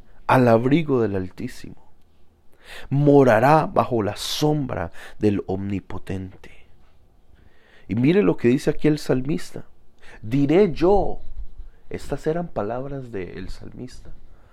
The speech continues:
Por eso es tan importante declarar la palabra de Dios. "Diré yo a Jehová, esperanza mía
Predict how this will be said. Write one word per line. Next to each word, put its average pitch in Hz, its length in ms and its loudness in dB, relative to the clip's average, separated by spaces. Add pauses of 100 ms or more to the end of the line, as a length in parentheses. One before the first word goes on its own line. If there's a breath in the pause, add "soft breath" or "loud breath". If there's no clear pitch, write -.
(280 soft breath)
Por 104 160 0
eso 110 140 -6
es - 100 -10
tan 139 160 -2
importante 127 680 -6
declarar 98 520 -4
la 113 180 -8
palabra 92 380 -8
de 82 140 -6
Dios. 101 340 -10 (260 loud breath)
"Diré 117 420 4
yo 151 380 4 (240)
a 92 120 0
Jehová, 101 600 2 (560 loud breath)
esperanza 123 960 4
mía 127 540 0